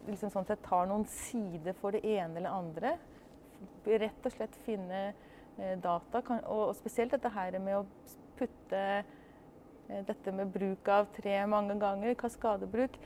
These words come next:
i en litt sånn større sammenheng. Eh, det er jo det vi har anledning til, da. For eks-, eh, for eksempel det at man ser på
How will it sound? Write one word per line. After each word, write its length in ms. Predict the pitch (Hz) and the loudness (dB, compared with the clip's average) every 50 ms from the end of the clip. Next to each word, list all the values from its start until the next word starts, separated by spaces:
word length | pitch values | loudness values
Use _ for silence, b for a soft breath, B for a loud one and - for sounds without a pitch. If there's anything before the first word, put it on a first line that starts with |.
| B B B B B - - | B B B B B -6 -4
i 160 | 208 202 202 | -2 0 2
en 80 | 226 233 | 2 4
litt 140 | 240 233 - | 2 2 2
sånn 140 | 247 240 | 2 0
større 720 | 226 - - - - 208 196 185 180 180 190 214 220 226 240 220 - - | 0 -2 -6 -4 -2 -2 -2 -2 -4 -2 2 2 4 4 2 0 -6 -12
sammenheng. 1000 | - - - - - - 262 233 202 185 175 170 170 175 202 247 285 330 330 294 B B B B B B B B - - - - | -14 -16 -14 -4 0 2 2 2 2 0 -4 -6 -4 0 0 2 2 0 -2 -4 B B B B B B B B -20 -18 -10 -4
Eh, 100 | - 240 | -2 2
det 60 | 233 233 | 4 6
er 80 | 233 233 | 6 6
jo 60 | 240 | 6
det 240 | 208 214 190 190 202 | 4 4 2 4 4
vi 80 | 233 | 4
har 180 | 240 233 214 220 | 4 4 4 4
anledning 680 | 208 220 220 214 202 196 185 185 190 202 208 220 226 214 - - - | 4 2 2 2 2 0 0 0 0 0 2 0 0 0 -2 -4 -4
til, 220 | 262 277 330 349 | -2 -2 0 0
da. 100 | 359 311 - - B B B B B B B B B - | 0 0 -2 -4 B B B B B B B B B -8
For 120 | - 202 214 | -4 -2 -2
eks-, 220 | 220 - - - - | -2 -4 -8 -10 -6
eh, 100 | - 220 | -4 -2
for 100 | 214 247 | 2 2
eksempel 400 | 262 247 240 214 190 - 233 226 | 2 4 2 0 0 -2 -4 -2
det 140 | 202 202 202 202 202 | 0 2 2 4 2
at 180 | 208 - - - | 2 0 -2 -2
man 160 | 214 208 214 | 0 0 0
ser 320 | - - - 196 185 180 175 - | 0 -2 -2 0 0 -2 0 4
på 140 | - 277 | 6 8